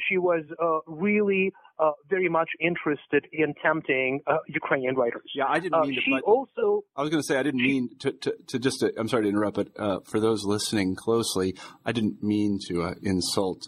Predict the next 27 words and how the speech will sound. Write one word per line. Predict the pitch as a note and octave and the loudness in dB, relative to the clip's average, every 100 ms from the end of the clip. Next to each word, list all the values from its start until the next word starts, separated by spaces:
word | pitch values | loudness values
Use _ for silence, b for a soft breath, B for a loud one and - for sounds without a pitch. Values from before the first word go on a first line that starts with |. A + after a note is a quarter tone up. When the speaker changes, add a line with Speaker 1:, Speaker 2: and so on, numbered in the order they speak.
| - | -4
Speaker 2:
Raisa | G2+ F#2 - F#2 | -2 -2 -4 -6
Troyanker | - A2+ F#2+ F#2 F2+ F2 - | -4 -4 -2 -2 -2 -4 -4
or | F#2+ E2 | -4 -2
women | G#2+ G2 F2+ | 0 0 -2
in | F2 | -4
general | F#2+ F#2 F2 E2 | -4 -6 -6 -8
by | D#2+ | -10
saying | E2+ - - F2+ | -12 -12 -12 -12
that | - | -8
she | G#2 | -6
might | F2+ - | -6 -4
be | F2+ | -2
a | F2+ | 0
groupie. | G2 F2 E2 E2+ | 0 -2 -6 -6
So | - - - B B B - | -8 -10 -12 B B B -2
no, | C3 C#3+ D3 | 0 2 0
no | C#3 | 0
emails, | D#3+ D3 C3+ B2+ - | 0 2 0 -2 -2
please. | D3 A#2+ A2+ - | 0 2 0 -2
I'm | A2+ | -6
sorry, | G#2 B2 G#2+ G2 F#2 | 0 2 2 -2 -6
I | G#2+ | -8
didn't | G#2 G2+ | -8 -6
mean | A2 G#2 F#2+ G#2 | -4 -4 -4 -2
anything | F#2+ F#2+ | 0 0
by | F2 E2+ | 0 0
that. | E2 D#2+ | -2 -6